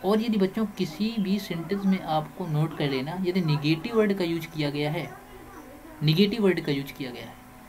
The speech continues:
तो आपको वन टू थ्री लगाना है। कौन सा rule लगाना है? वन टू थ्री। जैसे example मैं देता हूँ आपको कि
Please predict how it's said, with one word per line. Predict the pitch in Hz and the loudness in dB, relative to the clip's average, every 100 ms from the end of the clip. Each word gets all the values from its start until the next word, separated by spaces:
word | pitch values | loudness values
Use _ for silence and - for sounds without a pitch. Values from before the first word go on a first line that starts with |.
| - - | -14 -8
तो | 165 | -4
आपको | 156 151 - 165 | -2 -2 0 -2
वन | 139 143 147 | 0 0 0
टू | 185 196 | 2 0
थ्री | 196 147 139 | 0 -2 -2
लगाना | 127 120 120 | -2 -4 -6
है। | 117 - - - - 143 | -10 -14 -18 -20 -8 -4
कौन | 160 | -2
सा | 156 | -2
rule | 160 165 | 0 0
लगाना | 160 160 175 | 0 -2 -2
है? | 202 208 - - - 143 | -4 -6 -10 -20 -6 0
वन | 147 147 | 2 2
टू | 151 | -2
थ्री। | - 135 - | -4 -10 -6
जैसे | 127 - 151 | -6 -4 -4
example | 147 143 151 | -4 -4 -4
मैं | 147 139 | -4 -4
देता | 139 143 | -6 -8
हूँ | 139 | -10
आपको | 131 - - - - - - - - - - - - - - - - - - - - - - - - - 143 | -12 -14 -14 -16 -20 -20 -20 -20 -20 -20 -20 -20 -20 -20 -20 -20 -20 -20 -20 -20 -20 -20 -20 -18 -18 -6 -4
कि | 135 110 | -2 -6